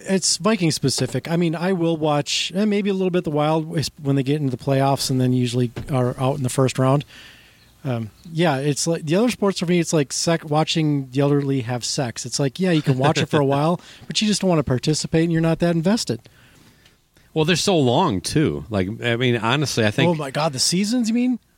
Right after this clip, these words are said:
Speaker 2: Well,
Speaker 1: Yeah.
Speaker 2: and the number of games, and they're playing all the time. It's like, that's what football has. It's like every week, one game.
Speaker 1: One game, yeah. Well, one for your team, and, but, you know, depending on how
Speaker 2: Right.
Speaker 1: much your fandom runs. I usually try to keep up with the league, or with our, uh, division, I should say.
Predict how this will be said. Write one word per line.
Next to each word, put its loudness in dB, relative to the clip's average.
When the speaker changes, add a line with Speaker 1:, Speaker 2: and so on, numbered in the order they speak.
Speaker 2:
Well, 0
Speaker 1:
Yeah. 0
Speaker 2:
and -2
the 0
number 0
of -4
games, -4
and -4
they're 0
playing 0
all 0
the -2
time. 0
It's -4
like, -2
that's 2
what -2
football 0
has. -2
It's -8
like 0
every 0
week, 2
one -2
game. -2
Speaker 1:
One 0
game, 0
yeah. 0
Well, 2
one 2
for -2
your -4
team, 2
and, -2
but, -4
you 0
know, -2
depending 2
on 0
how 0
Speaker 2:
Right. 4
Speaker 1:
much -4
your -4
fandom 0
runs. -4
I 0
usually 4
try 4
to 2
keep -2
up 0
with -2
the 0
league, 0
or 2
with 0
our, 4
uh, -2
division, 0
I 0
should -2
say. 2